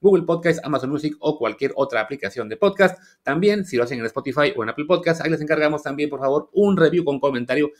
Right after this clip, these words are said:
El review, por supuesto, de cinco estrellas, si no, pues como que, que no, eso no ayuda, para que más gente nos encuentre. Y también encuentren el canal de Telegram Desde el Bar Podcast, donde ahí estamos interactuando con la banda lo más que podemos.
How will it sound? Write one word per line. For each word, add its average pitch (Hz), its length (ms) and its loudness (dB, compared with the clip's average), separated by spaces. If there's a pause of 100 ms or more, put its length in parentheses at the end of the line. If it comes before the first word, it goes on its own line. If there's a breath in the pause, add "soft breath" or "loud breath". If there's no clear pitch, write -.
(160 soft breath)
El 101 200 -4
review, 165 340 2
por 85 160 -4
supuesto, 123 580 -4
de - 80 -14
cinco 104 300 -8
estrellas, 139 420 0 (220 soft breath)
si 95 180 -10
no, 104 160 -4
pues - 160 -18
como 82 220 -20
que, - 160 -20
que 82 140 -20
no, 80 180 -14
eso - 180 -14
no 92 80 -6
ayuda, 156 320 2 (320 soft breath)
para 92 180 -8
que 90 100 -16
más 110 180 -4
gente 127 220 -6
nos 151 100 -2
encuentre. 185 480 2 (200 loud breath)
Y 190 120 -4
también 180 320 0
encuentren 160 560 0
el 151 280 0
canal 110 180 -4
de 117 60 -2
Telegram 135 440 -2 (180)
Desde 123 400 2
el 98 60 -2
Bar 110 220 -2
Podcast, 165 520 0 (140 soft breath)
donde 139 300 -2
ahí 107 180 -2
estamos 113 380 -6
interactuando 107 720 -8
con 104 260 -6 (280)
la 85 100 -12
banda 101 520 -2
lo 80 120 -10
más 90 160 -8
que - 80 -20
podemos. 151 480 0